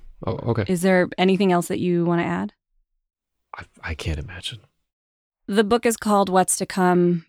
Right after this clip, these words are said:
Speaker 2: Rahi Matthew, thank you. Mm, oh, actually, um, Rahi, we never had you read any of your book.
Speaker 1: Oh, oh, oh, okay.
Speaker 2: Yeah, we'll, we'll need to edit this interview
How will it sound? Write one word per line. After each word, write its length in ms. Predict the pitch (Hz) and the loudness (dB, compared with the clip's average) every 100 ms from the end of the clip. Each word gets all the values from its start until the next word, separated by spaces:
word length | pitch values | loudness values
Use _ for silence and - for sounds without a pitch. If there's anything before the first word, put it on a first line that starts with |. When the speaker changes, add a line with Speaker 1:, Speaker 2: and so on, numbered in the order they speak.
| - | 2
Speaker 2:
Rahi 260 | 202 196 | 4 6
Matthew, 520 | 196 185 180 - 175 165 | 6 4 2 2 2 2
thank 340 | - 190 - | 2 2 2
you. 160 | 190 - _ _ _ _ _ _ _ _ | -2 -2 _ _ _ _ _ _ _ _
Mm, 260 | 180 165 175 - | -6 -4 -4 2
oh, 200 | 196 180 - | 2 2 0
actually, 640 | 190 - - 175 165 165 - | -2 -2 0 0 0 -2 0
um, 440 | 175 170 165 165 | 2 4 2 2
Rahi, 320 | 196 202 220 | 2 4 6
we 100 | 208 | 6
never 400 | 214 240 240 220 | 4 2 0 0
had 360 | 196 220 214 202 | -4 -4 -4 -2
you 180 | 214 196 | -4 -4
read 220 | 214 202 | -4 -2
any 200 | 196 196 | 0 0
of 60 | |
your 100 | 180 | 0
book. 400 | 180 254 - - _ - - _ _ - - | 0 0 -2 -10 _ -20 -20 _ _ -8 0
Speaker 1:
Oh, 60 | 123 120 90 | 4 4 2
oh, 160 | 107 - - | -2 -4 -2
oh, 140 | 107 - | 0 0
okay. 220 | 107 113 | -2 -2
Speaker 2:
Yeah, 200 | - - | -2 -4
we'll, 400 | - 190 214 214 | 0 4 6 4
we'll 120 | - 202 | 4 4
need 160 | 214 | 4
to 100 | 202 | 4
edit 200 | 160 175 | 2 0
this 140 | 185 156 | -4 -4
interview 560 | 175 180 208 220 247 | -6 -4 -2 -2 -4